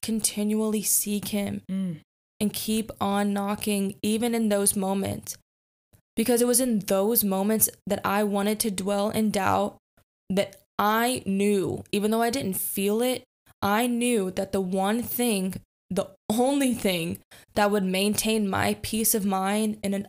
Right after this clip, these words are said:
Speaker 1: unknown situation was to talk to my Heavenly Father. So sisters, please be encouraged.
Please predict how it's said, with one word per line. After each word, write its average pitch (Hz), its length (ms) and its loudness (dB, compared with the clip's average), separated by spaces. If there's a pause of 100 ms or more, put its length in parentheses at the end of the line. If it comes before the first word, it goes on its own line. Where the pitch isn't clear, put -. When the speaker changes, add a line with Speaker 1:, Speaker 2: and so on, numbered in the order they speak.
(100)
Speaker 1:
unknown 202 480 2
situation 220 960 0 (840)
was 220 240 0
to 277 120 0
talk 233 500 -4
to - 100 -4
my 247 120 0
Heavenly 214 460 -2
Father. 202 600 -4 (880)
So 208 200 2
sisters, 214 840 2 (300)
please 220 840 -2 (340)
be 254 300 0
encouraged. 208 840 -4